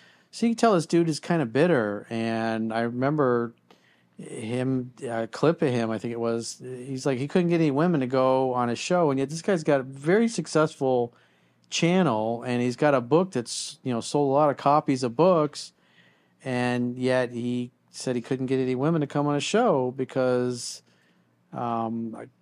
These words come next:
he doesn't make women feel safe. They obviously don't like him. If he's supposed to be a ladies' man, he can't get one woman to come on and discuss his, his views on women. And it tends to be very, very negative, especially going after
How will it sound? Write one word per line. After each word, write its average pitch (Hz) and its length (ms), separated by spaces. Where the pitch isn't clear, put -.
he 139 200
doesn't 180 220
make 196 140
women 208 220
feel 190 160
safe. 262 460
They 135 140
obviously 160 300
don't 160 140
like 190 200
him. 147 100
If 135 80
he's 151 160
supposed 165 280
to 151 40
be 143 40
a 131 60
ladies' 147 340
man, 123 240
he 127 80
can't 123 180
get 123 160
one 127 440
woman 120 340
to 120 40
come 117 160
on 123 220
and 113 220
discuss 117 520
his, 117 420
his 120 340
views 147 460
on 110 220
women. 107 260
And 139 100
it 160 120
tends 190 220
to 180 40
be 190 100
very, 156 680
very 143 400
negative, 123 800
especially 151 400
going 135 180
after 123 360